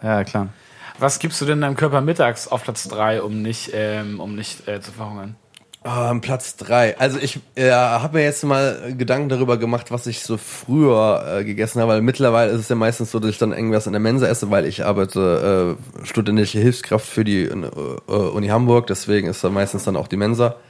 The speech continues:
Speaker 3: Ähm, aber ich finde, es gibt gewisse Instant-Nudelnsuppen,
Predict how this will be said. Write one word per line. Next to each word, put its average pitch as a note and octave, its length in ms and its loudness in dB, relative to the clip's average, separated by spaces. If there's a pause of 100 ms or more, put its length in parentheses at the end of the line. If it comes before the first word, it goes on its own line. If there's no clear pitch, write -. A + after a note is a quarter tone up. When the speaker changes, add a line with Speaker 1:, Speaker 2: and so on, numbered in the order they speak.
(580)
Speaker 3:
Ähm, G2+ 520 2 (440)
aber A#2 400 4
ich B2 140 0
finde, E3 640 4 (600)
es A#2+ 180 -4
gibt D3 240 -4
gewisse C#3 420 2
Instant-Nudelnsuppen, C#3 1800 0